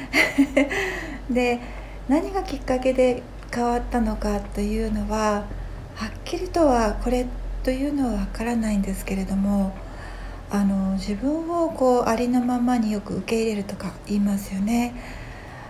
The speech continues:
あの、自分を許すとか、自分の様々な側面をこう、許して受け入れて、自分の中に統合していく中で、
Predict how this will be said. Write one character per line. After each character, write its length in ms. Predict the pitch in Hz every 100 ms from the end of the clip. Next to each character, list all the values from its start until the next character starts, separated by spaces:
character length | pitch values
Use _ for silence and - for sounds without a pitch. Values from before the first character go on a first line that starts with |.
| -
あ 140 | 214
の、 100 | 208
自 140 | 196
分 340 | 196 233 240 247
を 80 | 233
許 140 | 214 233
す 120 | 262 -
と 100 | 175
か、 180 | - - -
自 140 | 214
分 240 | 220 262
の 100 | 269
様 320 | 269 240 240 311
々 280 | 370 339 285
な 140 | 220
側 340 | - 208 -
面 340 | 247 254 226 214
を 80 | 214
こ 380 | - 208 202 202
う、 200 | - - - - -
許 220 | 226 254
し 160 | 269 -
て 280 | - 202 190
受 80 | 190
け 240 | - 269 277
入 100 | 240
れ 40 |
て、 420 | - - 190 190 190 - - -
自 140 | - 202
分 180 | 240 254
の 80 |
中 360 | 269 285 285 285
に 220 | 262 220 -
統 200 | 247 277
合 200 | 302 311
し 80 |
て 220 | - 277 277
い 40 |
く 320 | 269 - 262
中 320 | 262 269 220
で、 320 | 185 190 185